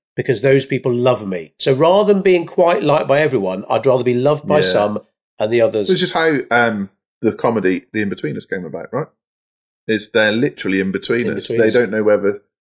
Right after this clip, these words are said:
Speaker 2: to be in that camp or that
Speaker 1: Mm.
Speaker 2: camp. And so they end up being in the middle and no one liking
Speaker 1: No
Speaker 2: them.
Speaker 1: one, yeah, no one likes. And it's like, like I say, Elon Musk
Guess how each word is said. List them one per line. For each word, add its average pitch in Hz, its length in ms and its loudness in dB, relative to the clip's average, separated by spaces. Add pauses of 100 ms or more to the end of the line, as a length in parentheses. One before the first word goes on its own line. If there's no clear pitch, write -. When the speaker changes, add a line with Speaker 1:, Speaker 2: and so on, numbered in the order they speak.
(140)
Speaker 2:
to 95 60 -8
be 101 100 0
in 104 120 0
that 131 180 -4
camp 104 260 -8
or 107 80 0
that 113 140 -2
Speaker 1:
Mm. 117 60 -6
Speaker 2:
camp. - 300 -8 (300)
And 107 160 -4
so 104 240 2
they 110 120 4
end 117 240 -2
up - 340 -2 (440)
being 107 160 2
in 104 80 0
the 101 60 -2
middle 110 260 0
and 95 100 -2
no 127 140 2
one 101 160 -2
liking 90 200 -8
Speaker 1:
No 104 80 -6
Speaker 2:
them. 87 80 -4
Speaker 1:
one, 107 220 -6
yeah, 104 280 -2
no 117 200 -4
one 113 120 0
likes. 107 180 -4 (180)
And 226 80 4
it's 214 80 2
like, 165 140 2
like 156 80 0
I 165 40 0
say, 165 280 0
Elon 123 320 -2
Musk 180 340 -4